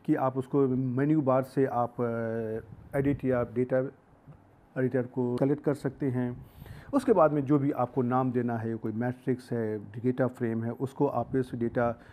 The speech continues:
एडिटर विंडो के अंदर इस्तेमाल कर सकते हैं। हाँ, ये मैं आपको बताना चाहूँगा कि ये डेटा फ्रेम क्या होता है, मैट्रिक्स को हम आर में कैसे इस्तेमाल करते हैं, इसके बारे में हम आपको आगे आने वाले लेक्चर्स में बताने की कोशिश करेंगे, लेकिन अभी इससे आपको कोई फ़र्क नहीं पड़ता है।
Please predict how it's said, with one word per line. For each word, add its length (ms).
एडिटर 200
विंडो 280
के 140
अंदर 140
इस्तेमाल 360
कर 140
सकते 300
हैं। 280
हाँ, 180
ये 140
मैं 100
आपको 180
बताना 340
चाहूँगा 420
कि 80
ये 460
डेटा 240
फ्रेम 280
क्या 140
होता 280
है, 120
मैट्रिक्स 420
को 100
हम 200
आर 180
में 160
कैसे 260
इस्तेमाल 320
करते 280
हैं, 160
इसके 220
बारे 300
में 140
हम 140
आपको 340
आगे 220
आने 260
वाले 240
लेक्चर्स 400
में 100
बताने 320
की 100
कोशिश 340
करेंगे, 380
लेकिन 220
अभी 220
इससे 200
आपको 260
कोई 200
फ़र्क 280
नहीं 80
पड़ता 320
है। 200